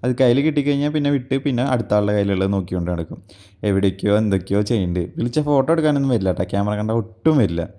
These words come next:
ഇത് പിന്നെ വീട്ടിലെ മെയിൻ വാഴ, ഒരു ഗോൾഡൻ വാഴ എന്നൊക്കെ പറയാം.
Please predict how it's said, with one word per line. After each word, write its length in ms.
ഇത് 140
പിന്നെ 240
വീട്ടിലെ 340
മെയിൻ 320
വാഴ, 200
ഒരു 80
ഗോൾഡൻ 380
വാഴ 200
എന്നൊക്കെ 200
പറയാം. 240